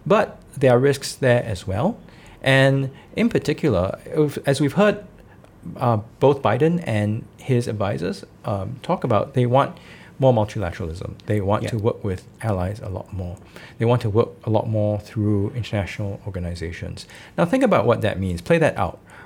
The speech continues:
Speaker 1: right? It means to say that if, and I think it's, it's highly probable that the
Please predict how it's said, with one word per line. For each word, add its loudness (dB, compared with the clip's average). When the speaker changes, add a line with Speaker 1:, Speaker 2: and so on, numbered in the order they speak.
Speaker 1:
right? 2
It 2
means 2
to 0
say -4
that 2
if, -2
and 0
I 4
think -2
it's, -6
it's -8
highly 0
probable -4
that -6
the -2